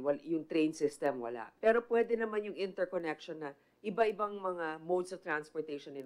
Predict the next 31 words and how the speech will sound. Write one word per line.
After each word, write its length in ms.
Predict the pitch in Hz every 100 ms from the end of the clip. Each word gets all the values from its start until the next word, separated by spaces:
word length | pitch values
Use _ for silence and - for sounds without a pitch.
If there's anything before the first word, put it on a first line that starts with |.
| 135
one, 240 | 127 120
like 320 | 135 147 135 _ _ _ -
bus, 240 | 190 -
city, 720 | - - 185 175 165 151 151 - _ 160
U 160 | 175
V 80 | 165
Express, 560 | 156 - 156 143 - -
taxi. 480 | 131 - - 131 117 _ _ _
Now, 320 | 196 180 131 - _ _ _
government 680 | 185 196 202 208 214 214 208
has 240 | 190 156
a 60 | 165
lot 260 | 160 156 160
of 80 | -
idle 320 | 147 151 151
lands, 640 | 147 139 127 120 - - _ _ _
okay, 160 | 123 123
na 240 | 127 127 117
pwede 240 | 151 151
natin 320 | 147 143 147 160
sigurong 400 | 143 151 151 143
pag-aralan. 560 | 143 156 175 165 151 - _ _ _ _
On 160 | 262 294
the 160 | 254
other 240 | 247 240 226
hand, 240 | 180 175
tingnan 160 | 196 202
mo 160 | 208
yung 160 | 202 190
nangyari 320 | 185 170 170
dito 160 | 165